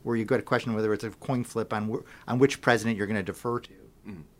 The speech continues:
Speaker 2: Yeah, I, yeah, I think we're unfortunately in violent agreement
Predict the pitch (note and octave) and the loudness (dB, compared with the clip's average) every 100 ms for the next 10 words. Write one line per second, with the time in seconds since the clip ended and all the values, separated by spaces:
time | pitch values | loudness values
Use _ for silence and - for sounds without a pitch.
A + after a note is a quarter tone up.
0 | _ _ - - - - - - A3 C#4 | _ _ -20 -20 -20 -20 -20 -12 -2 2
1 | F#3 F3 C#3 D3 D3 F3 E3 C3 G#2+ G2+ | 4 4 2 2 0 -2 -4 -2 -2 -4
2 | E3 F#3 - E2 F2 F2+ - - G#2 G#2+ | -8 -8 -8 -4 -4 -4 -8 -8 2 2
3 | G#2 - E2 G2+ D3+ - | 2 -6 -8 -4 -4 -6